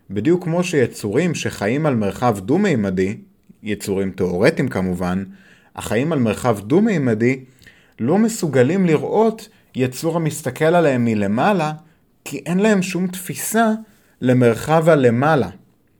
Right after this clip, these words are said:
באותה מידה, חייזרים כאלו יכולים להסתכל עלינו ממרחב שאנחנו לא מסוגלים לדמיין. תיאוריה דומה לתיאוריית גן החיות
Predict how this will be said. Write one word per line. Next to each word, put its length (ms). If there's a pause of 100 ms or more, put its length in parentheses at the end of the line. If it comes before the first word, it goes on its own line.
(800)
באותה 360
מידה, 380 (480)
חייזרים 500
כאלו 380
יכולים 440
להסתכל 440
עלינו 420 (500)
ממרחב 600
שאנחנו 460
לא 100
מסוגלים 580
לדמיין. 500 (1080)
תיאוריה 320
דומה 420
לתיאוריית 720
גן 220
החיות 520